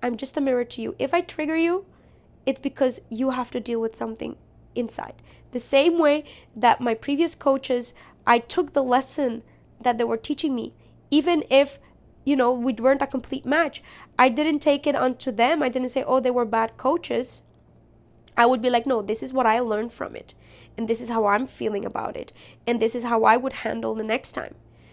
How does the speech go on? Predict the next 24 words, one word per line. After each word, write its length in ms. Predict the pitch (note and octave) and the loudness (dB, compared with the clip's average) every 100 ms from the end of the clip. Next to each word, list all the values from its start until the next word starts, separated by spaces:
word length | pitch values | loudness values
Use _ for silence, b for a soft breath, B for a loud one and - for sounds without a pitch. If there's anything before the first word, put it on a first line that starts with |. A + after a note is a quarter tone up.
| b b | b b
So 160 | - | -4
it's 180 | C#4+ - - | -4 -2 4
always 280 | B3+ - | 4 4
about 220 | E4 B3+ B3 | 2 4 2
a 160 | A#3 - | 2 -4
personal 380 | C#4+ - F4+ D#4 | -4 -2 -2 2
lesson. 380 | B3 C4 - | 0 0 -6
And 140 | - A#3 | -6 -4
when 80 | A#3 | -2
you're 200 | A3+ A#3 | -2 -2
looking 240 | - F#4 | -4 -4
at 120 | C#4+ | -6
the 140 | - - | -10 -6
personal 300 | C#4 D#4 D4 | -6 -4 -2
lesson 400 | B3 B3 - A#3+ - B B B | 0 0 -2 -6 -8 B B B
and 120 | A#3+ B3 | -2 4
not 200 | C#4 F4+ | 4 4
looking 320 | D4+ D4+ D4 | 2 0 -6
to 100 | C4 | -6
blame 340 | G#3+ G#3+ C4+ | -4 0 0
anything 460 | C#4 C4 D4+ - B2 | 0 -2 -2 -4 -4
outside 520 | - B3 C#4 - B3+ D#4+ | 0 0 0 2 2 2
of 100 | A#3 | -4
you, 240 | G#3+ - | -8 -10